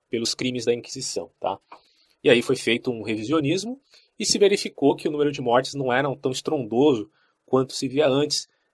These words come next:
na chamada Lenda Negra, como eu já enfatizei aqui.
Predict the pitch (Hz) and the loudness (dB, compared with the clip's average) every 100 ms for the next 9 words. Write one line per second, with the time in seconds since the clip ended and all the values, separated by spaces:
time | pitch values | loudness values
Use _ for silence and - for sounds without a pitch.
0 | _ 117 127 139 - - - 117 117 117 | _ 0 2 2 -2 -14 -6 -2 2 2
1 | 120 117 123 135 117 113 120 101 - 104 | 2 0 0 0 0 2 2 2 -6 -8
2 | 107 104 113 - - 113 107 - | -6 -6 -8 -12 -8 -8 -8 -14